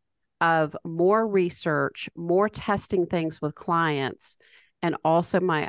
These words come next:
own artistic, um, experience. And I could see that when I engaged in certain activities,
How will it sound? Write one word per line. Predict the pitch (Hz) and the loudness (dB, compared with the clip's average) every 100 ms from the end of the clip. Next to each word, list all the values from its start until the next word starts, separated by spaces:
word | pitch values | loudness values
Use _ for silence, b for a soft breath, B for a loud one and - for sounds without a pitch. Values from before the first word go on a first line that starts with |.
| 156 | -4
own | 151 147 | -2 -2
artistic, | 143 - 170 - 135 - _ _ _ | -2 -4 -6 -6 -8 -8 _ _ _
um, | 156 156 151 | -8 -6 -8
experience. | - - - 170 147 135 85 - - b b b b - | -10 -10 -4 0 0 0 -6 -14 -20 b b b b -4
And | 160 | -4
I | - 165 202 | 0 2 2
could | 233 - 202 | 0 -4 -6
see | - - - 247 202 151 143 156 _ _ _ _ _ | -6 -10 -6 -2 -2 -2 -4 -10 _ _ _ _ _
that | 180 160 | -2 0
when | 165 180 185 185 185 185 - | 2 2 4 2 2 -2 -4
I | 170 180 202 220 247 269 - _ _ _ _ _ _ _ | -2 2 2 2 0 -4 -10 _ _ _ _ _ _ _
engaged | 185 185 190 196 202 208 - | 0 0 2 4 4 2 -6
in | 180 175 | -6 -6
certain | - - 202 214 208 | -4 -2 -2 -2 -4
activities, | 180 170 - - 196 185 - - - - - | -4 -6 -8 -4 -2 -4 -8 -14 -16 -18 -20